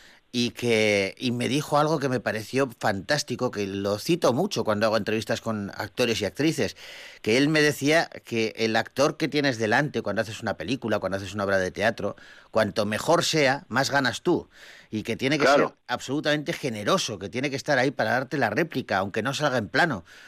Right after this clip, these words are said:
Speaker 1: porque con eso
Speaker 2: Exactamente.
Speaker 1: gana todo el mundo. Esa era una, una, una de las lecciones, ¿no?
Speaker 2: Ya lo creo. O sea, fíjate que yo cuando, cuando a veces doy, doy cursos de ci-, de interpretación, eh, para la cámara y tal, y siempre les digo a los, a los compañeros actores, siempre les digo lo mismo.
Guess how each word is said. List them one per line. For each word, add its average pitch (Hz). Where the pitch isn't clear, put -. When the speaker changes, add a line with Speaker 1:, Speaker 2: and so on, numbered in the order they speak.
Speaker 1:
porque 117
con 110
eso 113
Speaker 2:
Exactamente. 113
Speaker 1:
gana 113
todo 139
el 107
mundo. 135
Esa 131
era 196
una, 139
una, 131
una 175
de 185
las 156
lecciones, 117
¿no? 147
Speaker 2:
Ya 131
lo 143
creo. 123
O 98
sea, 131
fíjate 127
que 117
yo 127
cuando, 139
cuando 120
a -
veces 120
doy, 120
doy 110
cursos 123
de 110
ci-, 139
de 104
interpretación, 101
eh, 82
para 90
la 92
cámara 113
y 87
tal, 110
y 127
siempre 135
les 135
digo 131
a 120
los, 107
a 95
los 92
compañeros 95
actores, 127
siempre 120
les 107
digo 107
lo 95
mismo. 113